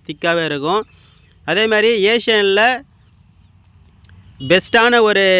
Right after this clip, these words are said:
பிரைமர், அதாவது பார்த்தீங்கன்னா நம்ம வீட்டுக்கு, ஆ, டைரக்டா அடிக்கக்கூடிய ஒரு பிரைமர்ல வந்து பார்த்தீங்கன்னா பெஸ்ட்டானது வந்து பார்த்தீங்கன்னா இதுதான். இதுதான் வந்து பார்த்தீங்கன்னா விலை உயர்ந்தது. அதே மாதிரி இந்த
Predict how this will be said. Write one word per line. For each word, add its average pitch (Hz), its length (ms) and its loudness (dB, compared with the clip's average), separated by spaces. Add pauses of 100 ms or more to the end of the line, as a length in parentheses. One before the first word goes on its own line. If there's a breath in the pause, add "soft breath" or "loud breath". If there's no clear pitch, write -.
(240)
பிரைமர், 202 380 2 (120)
அதாவது 190 260 0
பார்த்தீங்கன்னா 180 320 0 (200)
நம்ம 175 140 -4 (100)
வீட்டுக்கு, 208 380 0 (640)
ஆ, - 20 -6 (920)
டைரக்டா 202 380 0
அடிக்கக்கூடிய 185 380 -2 (120)
ஒரு 175 120 0 (240)
பிரைமர்ல 185 420 0
வந்து 180 140 -6
பார்த்தீங்கன்னா 165 380 -4
பெஸ்ட்டானது 180 440 -4
வந்து 160 120 -6
பார்த்தீங்கன்னா 160 340 -4
இதுதான். 160 340 -4 (200)
இதுதான் 196 240 -2
வந்து 185 120 -8
பார்த்தீங்கன்னா 175 360 -4
விலை 180 180 -2 (120)
உயர்ந்தது. 170 440 -4 (520 soft breath)
அதே 190 180 -4
மாதிரி 202 220 0
இந்த 180 120 -2